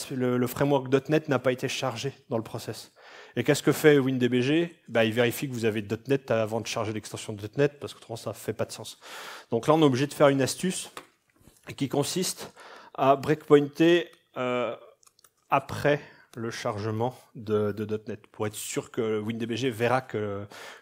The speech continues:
que C L R, donc, euh, le, le, les runtime dot net, sont bien en mémoire. Donc, on fait le S X E L D, donc on breakpoint à l'instant où la librairie, euh, est chargée. Voilà, ça, j'ai exécuté,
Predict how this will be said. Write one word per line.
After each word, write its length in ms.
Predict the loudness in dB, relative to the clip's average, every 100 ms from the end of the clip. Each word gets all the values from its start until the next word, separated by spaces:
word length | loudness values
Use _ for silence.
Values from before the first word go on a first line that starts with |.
| _
que 80 | -6
C 220 | 2 4
L 200 | 6 6
R, 140 | 4
donc, 240 | -4 -8 -6
euh, 80 |
le, 280 | -4 -4 -4
le, 140 | -6 -4
les 160 | -4
runtime 500 | -2 -4 -4 -4 -4
dot 220 | -6 -8 -4
net, 200 | -4 -6 -18 -18 -10
sont 200 | -6 0
bien 160 | 2
en 60 | 2
mémoire. 420 | 2 0 -4 -6 -16 -20 _ _ _ -20 -20 _ _
Donc, 340 | -10 -8 -8 -14 -16 -20 -20 -20 -20 -14
on 120 | -4
fait 160 | 0
le 180 | 2 0
S 300 | -2 -4 -10
X 240 | -10 -6 -4
E 80 |
L 100 | -4
D, 140 | 0 -2
donc 220 | -2 -6
on 40 | -8
breakpoint 380 | -8 -6 -6 -4
à 80 | -6
l'instant 360 | -6 -8 -8
où 80 | -8
la 120 | -6
librairie, 560 | -8 -8 -8 -8 -10 -8
euh, 80 | -10 -12 -18
est 60 |
chargée. 480 | -14 -12 -8 -6 -6 -8 -20 -18 -4
Voilà, 320 | -2 -2 -4
ça, 460 | -10 -2 0 0 0
j'ai 140 | -2
exécuté, 540 | -4 -6 -8 -4 -4